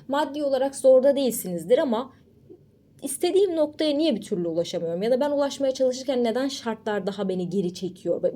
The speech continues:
Bunu, bunu kafaya takabilirsiniz mesela. Anlatabiliyor muyum? Doğrudan bir şey yoktur, borç yoktur, bir şey yoktur ama, e, gelirsiniz bunu takarsınız. Bu da olabilir. Daha çok sosyalleşmenizi tavsiye edeceğim ben.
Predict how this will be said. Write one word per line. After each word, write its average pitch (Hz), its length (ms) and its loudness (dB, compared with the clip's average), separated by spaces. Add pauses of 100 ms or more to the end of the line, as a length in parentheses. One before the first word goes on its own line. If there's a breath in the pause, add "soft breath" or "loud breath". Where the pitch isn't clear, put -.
(160)
Bunu, 311 300 -6
bunu 453 160 4
kafaya 330 280 -2
takabilirsiniz 233 760 0
mesela. - 400 -8 (640 loud breath)
Anlatabiliyor 311 480 0
muyum? 196 160 0
Doğrudan 294 460 4
bir 285 40 -2
şey 311 200 0
yoktur, 220 420 0
borç 240 260 6
yoktur, 196 280 -2
bir 202 120 -4
şey 269 140 2
yoktur 247 280 4
ama, 262 260 0 (360 loud breath)
e, 226 160 4
gelirsiniz 269 600 0
bunu 240 440 4
takarsınız. 196 760 -6
Bu 262 100 0
da 185 40 2
olabilir. 175 580 -2 (1500 loud breath)
Daha 247 160 0
çok 247 180 -4
sosyalleşmenizi 175 1000 -4
tavsiye 180 460 -6
edeceğim 170 460 -8
ben. 247 180 -6